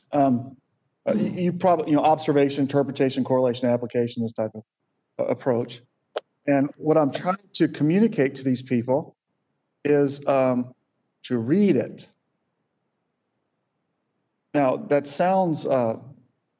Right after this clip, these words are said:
I said, "It's not like you're reading your Bi-," 'cause, 'cause you're not reading your Bible. And, and this has been universal, right?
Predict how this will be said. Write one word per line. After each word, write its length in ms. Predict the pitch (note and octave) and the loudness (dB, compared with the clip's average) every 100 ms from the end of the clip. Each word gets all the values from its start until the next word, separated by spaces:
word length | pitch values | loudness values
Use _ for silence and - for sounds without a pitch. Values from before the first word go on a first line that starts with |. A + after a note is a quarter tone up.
| _ _ | _ _
I 80 | - | -8
said, 200 | C3 B2+ | -2 -4
"It's 80 | C#3 | -4
not 240 | C#3 D#3 G3+ | -2 0 2
like 180 | A3 G#3 | 0 2
you're 120 | F#3 | 2
reading 180 | F#3 E3 | 2 2
your 100 | C#3 | 2
Bi-," 240 | B2+ B2+ | 4 2
'cause, 200 | A#2 C3+ | 0 -4
'cause 180 | C3+ C#3 | -2 0
you're 100 | D3 | 2
not 200 | F#3 A3+ | 2 0
reading 200 | D#3 C3 | 0 2
your 80 | A#2 | 2
Bible. 400 | A2+ A2 A#2 F#3+ | 0 -2 0 0
And, 100 | A#2+ - _ _ | 0 -4 _ _
and 100 | D3+ | 2
this 120 | A3+ A#3+ | 2 2
has 100 | A3 | 2
been 220 | F#3 D3+ | 2 4
universal, 640 | D#3 D3 B2 A#2 - - | 4 4 4 2 -2 -6
right? 240 | - B2+ | 0 0